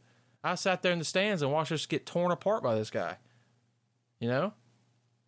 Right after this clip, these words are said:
So I think he's one of those guys that you just can't pass up on, the best available player. And if he's that good, take him. I don't care what needs you have at that position or anything. He's a weapon. If someone wants to give us a bunch of return,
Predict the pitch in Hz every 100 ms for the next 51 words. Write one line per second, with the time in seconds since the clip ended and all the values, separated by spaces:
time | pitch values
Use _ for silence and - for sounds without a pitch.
0 | _ _ _ _ _ _ _ _ - 139
1 | 156 190 180 165 170 156 113 139 170 170
2 | 131 123 143 156 - 147 127 139 147 180
3 | 127 104 98 135 135 123 135 120 131 147
4 | 135 110 127 110 127 117 123 127 95 143
5 | 131 95 - - _ _ _ 135 - 151
6 | 143 110 127 139 110 107 104 104 104 104
7 | 104 - 104 104 117 113 101 131 135 -
8 | 107 _ _ 135 107 - 110 - - -
9 | _ _ _ _ _ _ _ _ _ _
10 | _ _ _ _ _ _ _ _ _ _
11 | 127 170 185 196 170 165 147 131 151 156
12 | 117 123 151 175 160 135 123